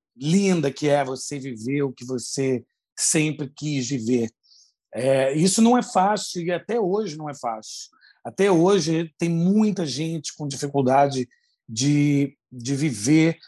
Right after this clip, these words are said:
o que tem vontade de verdade. A gente ainda, as pessoas impõem muitas coisas, é, na nossa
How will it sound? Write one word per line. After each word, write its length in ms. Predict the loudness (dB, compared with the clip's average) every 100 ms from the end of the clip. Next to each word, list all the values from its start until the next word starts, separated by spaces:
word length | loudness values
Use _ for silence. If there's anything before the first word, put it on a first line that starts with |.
| _ -12
o 120 | -8
que 120 | -6
tem 560 | -4 2 4 6 4 2
vontade 840 | 0 0 2 2 4 2 0 -6 -10 _ _ _
de 200 | -10 -4
verdade. 720 | 2 2 4 2 2 -4 -12 _ _ _ _ -14
A 80 |
gente 500 | -10 -6 -4 -2 2
ainda, 640 | 4 2 0 0 2 2 0 _ _ _ _ _ _
as 280 | -14 -12 -12
pessoas 260 | -10 -4 0
impõem 640 | 0 0 2 4 6 4
muitas 500 | 4 4 4 2 -4
coisas, 760 | -2 2 2 2 -2 -4 -8 -14 _ _ _ _ -12
é, 260 | -2 0 0
na 140 | 0
nossa 520 | -2 -4 -2 -4 -4